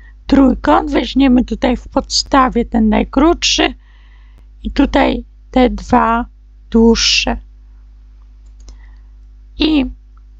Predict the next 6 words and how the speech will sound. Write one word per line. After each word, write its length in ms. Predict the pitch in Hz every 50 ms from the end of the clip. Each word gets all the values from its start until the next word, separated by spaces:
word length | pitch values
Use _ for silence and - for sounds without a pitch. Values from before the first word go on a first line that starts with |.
| - - - - - - - - - - - - - - - - - - -
nierówność 680 | 247 285 285 240 254 311 330 311 320 349 320 - -
trójkąta 720 | - 285 285 277 - - 277 277 277 233 208 - 277 269 269
mówi, 500 | 269 254 254 247 233 202 208 247 269 240
że 480 | - - - 262 302 - 262 269 240 - - - - - - - - - - - - - - - - - - - - - - - - - - - - -
suma 520 | - - - - 320 285 269 254 - 262
dwóch 840 | 208 - - 214 202 214 285 359 392 330 285 - - - - - -